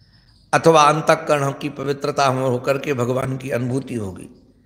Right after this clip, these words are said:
व्रत क्यों करना है? अब एक सज्जन से मैंने पूछा कि व्रत, वो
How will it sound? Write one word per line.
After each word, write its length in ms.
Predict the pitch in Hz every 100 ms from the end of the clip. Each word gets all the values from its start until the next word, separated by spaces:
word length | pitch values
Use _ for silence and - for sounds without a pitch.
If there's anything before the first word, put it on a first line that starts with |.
| _ _ _ _ _
व्रत 380 | 120 139 170 - 180
क्यों 160 | 185
करना 300 | 180 135 123
है? 220 | 110 87 - - _ _ _ _ _ _ _ _ _ _ _ _ -
अब 500 | 117 123 120 - - - - _ _ _ _ _ _ _ _ _ _ _ _ _ 123
एक 160 | 120
सज्जन 320 | 135 131 151
से 160 | 139 156
मैंने 200 | 143 147
पूछा 320 | 135 139 151
कि 180 | 147 139
व्रत, 320 | 123 151 - 139 - - - _ _ _ _ _ -
वो 400 | 123 127 123 113